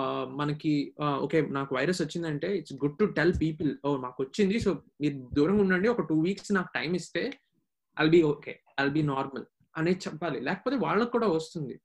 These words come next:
And again, uh, one thing that made me really sad was, ఎవరో స్విట్జర్లాండ్ నుంచి వచ్చారు అంతకు ముందు మార్చ్ లో, ఎర్లీ మార్చ్ లో. Again, the person did not know, he did not show symptoms. వచ్చారు, ఆ, తను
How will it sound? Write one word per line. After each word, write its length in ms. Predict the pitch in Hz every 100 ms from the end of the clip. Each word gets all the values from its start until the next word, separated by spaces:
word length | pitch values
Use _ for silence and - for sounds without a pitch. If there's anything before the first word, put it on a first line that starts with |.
| _ -
And 100 | 180 160
again, 240 | 240 269 156 - _ _ _ -
uh, 140 | 139 135 - 135 139
one 100 | 175
thing 120 | 214 208
that 140 | 180 160
made 120 | 175 180
me 60 | 170 156
really 200 | 202 202
sad 200 | 165 160 156 139
was, 100 | 202 170
ఎవరో 120 | 160 196
స్విట్జర్లాండ్ 600 | - 151 - - 190 185
నుంచి 140 | 170 160
వచ్చారు 360 | 160 156 151 233 240
అంతకు 200 | 151 151 143
ముందు 220 | 139 151 -
మార్చ్ 220 | 135 - -
లో, 80 | 175 - _ - - 135
ఎర్లీ 180 | 151 143
మార్చ్ 220 | 143 151 143
లో. 100 | 190 - _ 127
Again, 220 | 151 147 131 -
the 80 | - 165
person 220 | 170 180 147
did 80 | 147
not 120 | 151 151 147
know, 100 | 185
he 60 | 147
did 100 | 135 143
not 120 | 143 -
show 100 | 143 135
symptoms. 320 | 127 175 233 - _ _ _ -
వచ్చారు, 400 | 156 196 190 185 185 175 - 151
ఆ, 40 | 151 147 143 143 _ _
తను 240 | 156 151